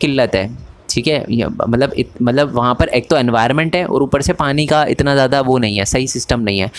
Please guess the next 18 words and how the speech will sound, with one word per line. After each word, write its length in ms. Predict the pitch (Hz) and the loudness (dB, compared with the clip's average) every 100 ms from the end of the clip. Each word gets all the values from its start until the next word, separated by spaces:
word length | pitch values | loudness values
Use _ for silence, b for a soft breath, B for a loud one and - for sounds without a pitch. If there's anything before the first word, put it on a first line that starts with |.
| B B | B B
But 120 | 123 147 | 0 2
हमारे 300 | 127 120 160 | 2 2 0
northern 420 | 135 127 156 156 | 0 0 0 0
India 300 | 131 127 135 | 0 2 2
में 160 | 139 165 | 0 0
बहुत 240 | 135 156 | 0 -2
सही 220 | - 123 | 0 -2
है 60 | 113 | 0
पानी 260 | - 107 107 | 0 0 0
का 60 | |
system, 340 | 127 120 160 165 | -2 0 0 0
इसलिए 220 | - 175 | 0 0
यहाँ 140 | 160 | 0
पर 100 | 143 | 0
ज़्यादा 240 | 135 127 131 | 0 2 0
population 440 | 143 131 139 143 | 0 0 0 0
मिलती 240 | 131 123 | -2 0
है। 100 | 127 | -2